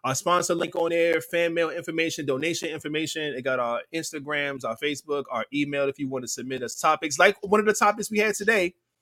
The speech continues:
was submitted through the email. We appreciate you. Uh, if y'all wanna be a guest, whatever it is, just hit us up, man. The link tree is how you can do that.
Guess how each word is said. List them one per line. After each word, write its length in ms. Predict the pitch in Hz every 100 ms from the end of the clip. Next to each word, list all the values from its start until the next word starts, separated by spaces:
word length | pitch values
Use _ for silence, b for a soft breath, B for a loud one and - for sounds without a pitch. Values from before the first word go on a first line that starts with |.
| _ _ _
was 200 | 135 143
submitted 400 | 165 156 165 156
through 100 | 170
the 220 | 151 165
email. 260 | 151 143 143
We 100 | 139
appreciate 540 | 131 147 139 147 139
you. 100 | 135 131 b b b
Uh, 520 | 131 131 131 123 123
if 60 | 117
y'all 360 | 143 143 139 113 123
wanna 200 | 151 135
be 100 | 127
a 40 |
guest, 320 | 104 139 156
whatever 260 | 311 285 233
it 80 | 175
is, 220 | 156 120
just 160 | 175 180
hit 120 | 170
us 140 | 160
up, 180 | 147 139
man. 280 | 135 135 127
The 100 | 120
link 220 | 143 151
tree 220 | - 143
is 100 | 127
how 120 | - 131
you 140 | 120
can 140 | 113
do 220 | 104 120 135
that. 240 | 135 127